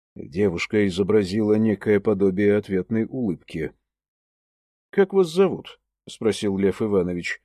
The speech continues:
«А то вас нашли без документов». «Вика». «Очень приятно, Вика. Я Лев Иванович Гуров, из полиции. Это мой коллега». «Станислав Васильевич»,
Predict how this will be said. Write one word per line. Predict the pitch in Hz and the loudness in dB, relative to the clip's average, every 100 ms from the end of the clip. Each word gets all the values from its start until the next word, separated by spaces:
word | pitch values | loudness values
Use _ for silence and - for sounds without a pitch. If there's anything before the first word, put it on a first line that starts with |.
| _ _ _ _ _ _ _ _ _ - | _ _ _ _ _ _ _ _ _ -2
«А | 185 | 0
то | - 170 | 4 4
вас | 123 147 127 - | 6 4 2 -6
нашли | - 123 - 120 113 | -4 -2 0 0 0
без | 107 92 | 0 -2
документов». | 113 127 123 90 80 78 - _ _ _ _ _ _ _ - | -2 2 2 0 -4 -10 -12 _ _ _ _ _ _ _ -8
«Вика». | 143 143 147 143 - 156 147 _ _ _ _ _ _ _ _ | -6 -2 -2 -2 -2 -2 -2 _ _ _ _ _ _ _ _
«Очень | 82 95 - 165 | -6 -6 -4 -4
приятно, | 151 82 78 92 113 | -4 -4 -4 -4 -2
Вика. | 110 110 107 117 107 95 - | 0 0 0 2 2 0 -12
Я | - - 180 | -6 -2 2
Лев | 127 147 - | 2 2 0
Иванович | 82 107 98 80 | -2 0 0 -4
Гуров, | - 76 76 80 - - _ | -8 -8 -6 -6 -8 -20 _
из | - - | -8 -6
полиции. | - 131 98 - 101 98 85 - - | 0 0 0 -4 -2 -2 -2 -10 -8
Это | - - - | -4 -2 -2
мой | 127 | -2
коллега». | 135 92 78 71 82 80 - _ _ _ _ _ _ _ _ _ - | -2 -2 -4 -6 -6 -6 -10 _ _ _ _ _ _ _ _ _ -18
«Станислав | - 180 208 - 262 - | -2 0 0 0 -2 0
Васильевич», | 180 165 - 139 131 127 127 - | 0 -2 -2 -2 0 0 -2 -6